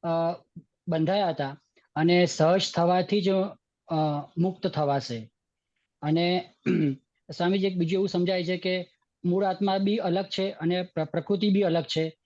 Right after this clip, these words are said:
આ મ-, આ મ-, મન છે, મન, આ મનના દ્વારા, મ-, મનના દ્વારા આ બંને <clears throat> જોડાયેલા છે અને જ્યારે મનનો વિલય થઈ જાય છે, અ, જે મનના લેયર છે, વિલય થઈ જાય છે,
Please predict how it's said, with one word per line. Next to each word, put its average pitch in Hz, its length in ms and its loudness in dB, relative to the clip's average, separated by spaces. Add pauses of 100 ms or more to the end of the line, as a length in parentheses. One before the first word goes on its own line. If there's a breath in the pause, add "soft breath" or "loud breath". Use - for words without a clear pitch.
(260 soft breath)
આ 180 180 0 (200)
મ-, 175 340 0
આ 180 100 0
મ-, 170 300 0
મન 185 360 2
છે, 190 200 -2
મન, 156 420 -2 (320)
આ 156 100 -2
મનના 185 360 0
દ્વારા, 190 520 -2 (360)
મ-, 165 320 -2
મનના 190 380 4
દ્વારા 185 440 2 (260 soft breath)
આ 190 120 2
બંને 190 260 4 (340)
<clears throat> 175 280 0
જોડાયેલા 190 500 2
છે 165 360 -2 (320)
અને 170 140 0
જ્યારે 185 220 0
મનનો 185 380 0
વિલય 185 280 0
થઈ 190 220 -2
જાય 156 200 -2
છે, 143 280 -6 (460)
અ, 156 40 -2 (600)
જે 170 180 -2
મનના 170 320 0
લેયર 165 220 0
છે, 180 120 -4
વિલય 165 280 -2
થઈ 196 200 -4
જાય 156 160 -2
છે, 151 280 -6